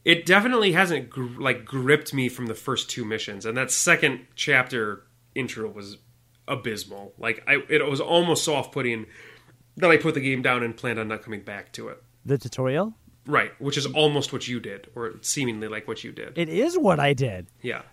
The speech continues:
Speaker 2: I mean, granted, the game came out a week before Metal Gear Solid five, so I got distracted, but, like, I, I haven't finished the tutorial, 'cause I'm, this is what happened with Skyward Sword. I played the first, like,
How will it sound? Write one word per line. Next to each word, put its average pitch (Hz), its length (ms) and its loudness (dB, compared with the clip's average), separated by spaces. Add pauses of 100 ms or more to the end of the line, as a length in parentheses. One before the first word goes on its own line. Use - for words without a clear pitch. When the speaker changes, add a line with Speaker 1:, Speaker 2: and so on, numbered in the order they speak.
(160)
Speaker 2:
I 175 60 0
mean, 185 100 4
granted, 220 340 2
the - 80 12
game 170 240 6
came 156 220 0
out 165 100 4
a 151 80 4
week 147 220 0
before 139 240 0
Metal 131 180 2
Gear 120 160 2
Solid 113 320 2
five, 131 380 2
so 131 120 0
I 110 60 2
got 113 200 0
distracted, 123 640 0
but, 139 200 2
like, 151 240 4
I, 147 220 0 (140)
I 147 100 -2
haven't 190 360 2
finished 202 400 4
the 151 80 0
tutorial, 139 560 2
'cause 139 180 -2
I'm, 131 200 -2 (600)
this 156 100 0
is 156 80 -4
what 220 120 4
happened 247 260 4
with 220 80 2
Skyward 220 420 4
Sword. 202 380 2 (140)
I 147 100 0
played 180 200 2
the 165 60 -2
first, 190 340 2
like, 180 160 2